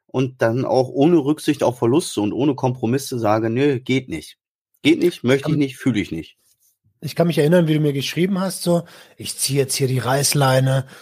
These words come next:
Speaker 2: Und ich dachte erst, „Oh krass, am ersten Tag der Challenge.“ Ähm, <clears throat> aber, äh,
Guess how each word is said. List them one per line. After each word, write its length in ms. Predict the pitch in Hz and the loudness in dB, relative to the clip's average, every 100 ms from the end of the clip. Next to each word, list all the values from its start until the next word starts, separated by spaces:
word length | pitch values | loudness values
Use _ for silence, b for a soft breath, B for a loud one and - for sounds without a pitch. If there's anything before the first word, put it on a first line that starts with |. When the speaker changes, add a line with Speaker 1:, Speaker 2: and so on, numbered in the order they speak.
| B | B
Speaker 2:
Und 120 | 160 143 | -6 -2
ich 60 | |
dachte 280 | 135 151 - | 0 0 0
erst, 320 | 127 147 - - | 0 0 -4 -6
„Oh 100 | 151 | -6
krass, 300 | - 143 139 | -2 -2 0
am 140 | - 143 | -2 0
ersten 340 | 147 - 151 | 0 0 0
Tag 180 | 135 131 | 0 0
der 120 | 123 | -2
Challenge.“ 320 | - 139 180 - B B B B _ | 0 0 -2 -4 B B B B _
Ähm, 480 | 180 151 143 151 - _ | -2 2 4 2 -2 _
<clears throat> 280 | - - - | -4 -2 0
aber, 680 | - - - 147 143 139 - | 0 0 0 2 2 2 -2
äh, 360 | 147 135 127 | -2 0 -2